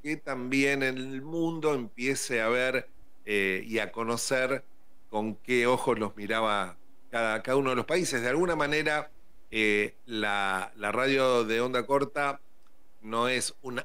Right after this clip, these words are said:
arma de guerra ni solamente un elemento de acción psicológica, sino que es una herramienta sobre todo de difusión, de unión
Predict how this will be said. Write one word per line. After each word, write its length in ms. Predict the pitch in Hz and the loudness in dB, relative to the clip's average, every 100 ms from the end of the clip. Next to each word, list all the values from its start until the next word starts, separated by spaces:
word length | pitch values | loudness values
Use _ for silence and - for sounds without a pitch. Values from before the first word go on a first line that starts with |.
| - 123 | -6 -2
arma 680 | 117 107 107 107 107 110 107 | 0 0 0 2 2 2 2
de 120 | 107 | 2
guerra 400 | 117 120 120 117 | 2 2 0 0
ni 160 | 104 | -2
solamente 960 | 95 110 107 107 113 117 107 110 104 95 - - - | -4 -2 0 0 0 -2 -2 0 0 -2 -10 -14 -6
un 180 | 110 110 | -2 0
elemento 340 | 113 120 120 | 0 0 0
de 80 | 113 | -2
acción 220 | 113 123 | -2 -6
psicológica, 720 | 117 107 117 131 135 131 120 | -6 -4 0 0 -2 -2 -2
sino 280 | - 113 123 | -2 -2 -2
que 80 | 123 | -2
es 120 | - | -4
una 140 | 131 123 | -2 -2
herramienta 680 | 120 139 156 160 143 131 123 | 0 0 0 0 0 -2 -2
sobre 340 | 131 127 127 | -2 0 0
todo 400 | - 165 160 143 | 2 2 4 4
de 160 | 127 113 | 2 0
difusión, 1000 | 107 - 117 - 143 143 135 131 123 113 | -4 -8 -4 0 2 4 4 4 2 0
de 120 | 110 | 0
unión 640 | 110 113 127 131 123 113 | 0 0 0 2 2 0